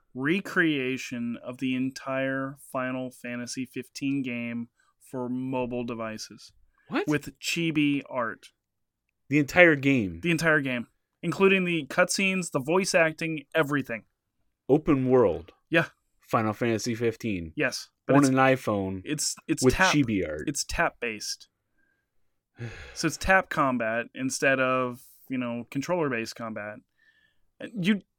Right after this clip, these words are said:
Speaker 1: you've gotta see this. It's just, oh my, what? <laughs> I think we're not gonna call Square Enix Square Enix next year. It's gonna be Final Fantasy fifteen Square Enix Edition.
Speaker 2: <laughs>
Speaker 1: Everything is,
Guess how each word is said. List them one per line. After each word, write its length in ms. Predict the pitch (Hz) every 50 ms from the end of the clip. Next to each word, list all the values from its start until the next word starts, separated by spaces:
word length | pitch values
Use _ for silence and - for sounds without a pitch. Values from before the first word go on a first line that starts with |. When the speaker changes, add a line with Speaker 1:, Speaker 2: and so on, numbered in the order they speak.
| _ -
Speaker 1:
you've 300 | 143 143 175 190 170 151
gotta 240 | 175 180 156 143
see 200 | 127 - - 139 127
this. 300 | 113 113 110 - - - 127
It's 180 | 143 139 -
just, 320 | - - 160 147 - - _ _ _ _ -
oh 100 | 151 156
my, 300 | 156 139 135 131 131 - _ _ _ _ _
what? 320 | - 143 156 170 196 214 - _ _ _ _ - 151 135 - - - _ _
<laughs> 600 | _ - - _ - - - _ _ _ _ - 147
I 80 | 156
think 180 | 160 240 247 226 - _ _ _ _ _ - -
we're 240 | 190 170 175 196 208
not 140 | 214 220 -
gonna 140 | 220 202 -
call 520 | - 175 165 165 160 156 151 147 139 - _ _
Square 360 | - - - - 165 147 143
Enix 340 | 143 147 147 143 135 123 -
Square 300 | - - - 147 135 127
Enix 400 | 127 131 131 131 123 110 - -
next 240 | 127 117 113 - -
year. 100 | 117 113
It's 120 | 117 -
gonna 140 | - 147 147
be 100 | 143 139
Final 280 | 135 - 151 147 143 135
Fantasy 340 | - 147 143 139 135 - 135
fifteen 720 | - 147 139 - - - - - 160 151 139 131 123 127
Square 320 | 117 - - - 143 135 131
Enix 360 | 131 131 131 127 113 - -
Edition. 460 | 123 113 107 110 107 - - 113 110 - _ _ _ _ _ _ _ _ - - - -
Speaker 2:
<laughs> 100 | 208 - - 330 - 359 330 - 370 349 - - _ _ - _ _ - - - - _ _ _ - -
Speaker 1:
Everything 440 | 156 175 185 196 185 190 175 160
is, 140 | 151 139 -